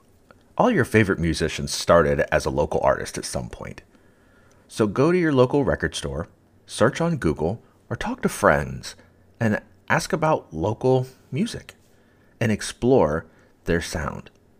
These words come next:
And I encourage you to go one step further and support these bands. Go buy their albums, buy their merch,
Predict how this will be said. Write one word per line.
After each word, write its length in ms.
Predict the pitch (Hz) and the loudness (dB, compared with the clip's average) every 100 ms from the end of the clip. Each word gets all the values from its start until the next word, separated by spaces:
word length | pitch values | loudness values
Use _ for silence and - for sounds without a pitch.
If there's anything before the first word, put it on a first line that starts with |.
| _ _ _ _ _ _ _ | _ _ _ _ _ _ _
And 220 | 98 92 90 - | -2 -2 -4 -2
I 60 | 101 | 0
encourage 520 | 98 - 208 76 67 | 0 2 2 2 0
you 220 | 65 78 - | -4 -6 -8
to 80 | 113 | 0
go 120 | 113 | 0
one 200 | 143 143 | 2 0
step 260 | - 110 | 4 4
further 460 | - 78 67 76 - _ | 4 0 2 -2 -4 _
and 100 | 123 | -6
support 320 | - - 185 | -2 -2 -2
these 160 | 71 65 | -2 -4
bands. 460 | - - - - - _ _ _ _ _ - | -6 -6 -10 -14 -18 _ _ _ _ _ 2
Go 160 | 131 | 2
buy 280 | 160 95 107 | 4 6 6
their 180 | 113 - | 4 6
albums, 640 | 82 82 87 85 85 - - _ _ - - - | 6 4 2 -2 -4 -10 -20 _ _ -20 -16 2
buy 200 | 95 120 | 4 6
their 160 | 117 | 4
merch, 520 | 85 76 87 - - | 4 2 2 0 -10